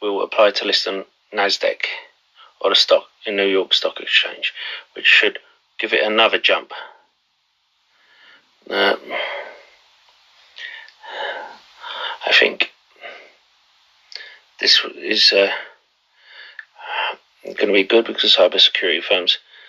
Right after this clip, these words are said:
are big at the moment, and it's projected to deliver forty million dollars in revenue this year and post a fifty percent compound annual growth rate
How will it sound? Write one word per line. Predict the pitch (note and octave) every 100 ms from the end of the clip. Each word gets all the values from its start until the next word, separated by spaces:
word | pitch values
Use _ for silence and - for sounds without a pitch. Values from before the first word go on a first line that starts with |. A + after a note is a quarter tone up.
| - - - _ _ - - - - _
are | - G#2+ F#2 - - -
big | A2+ G#2
at | E2+
the |
moment, | F#2 G2 G#2 A2+ - _ _ _ _ _ _ _ _ _ _ -
and | F#2 G2+ - - - - -
it's | -
projected | - - - G2+ -
to | -
deliver | G2 G#2 G2
forty | G2+ - G#2
million | G#2+ G2+ G2
dollars | G2 F#2+ F#2+
in | F#2 F2+
revenue | F2+ F#2 F#2+ G#2 - - - - - - - -
this | - -
year | G2+ G#2 A2+ - -
and | -
post | - G2+ F#2
a | -
fifty | G2 -
percent | - - G2 G2
compound | - G2+ F#2+ G2 G2
annual | F#2 F#2+ F#2
growth | - F#2 F2 -
rate | E2+ -